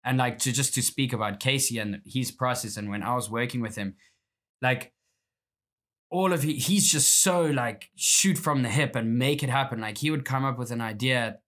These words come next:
at five o'clock in the morning and then say, "This is what we," I think most of his ideas come from when he's running.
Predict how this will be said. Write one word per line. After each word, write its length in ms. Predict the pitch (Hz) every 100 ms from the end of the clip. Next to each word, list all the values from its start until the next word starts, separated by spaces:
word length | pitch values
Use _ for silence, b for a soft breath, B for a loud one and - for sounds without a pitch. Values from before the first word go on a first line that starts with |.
| -
at 100 | 117
five 340 | - 131 127
o'clock 280 | 123 127 117
in 80 | 113
the 40 |
morning 400 | 110 120 120 110
and 140 | 107 110
then 180 | 107 101
say, 460 | - 117 110 - _ 120
"This 280 | 147 151
is 120 | 147 131
what 220 | 127 120
we," 140 | 113 123 - -
I 100 | 127
think 200 | 170 135
most 220 | 131 123
of 60 |
his 160 | 120 117
ideas 300 | 113 113 110
come 200 | - 110
from 240 | 101 101 98
when 200 | 104 110
he's 160 | 101
running. 420 | 113 123 104 95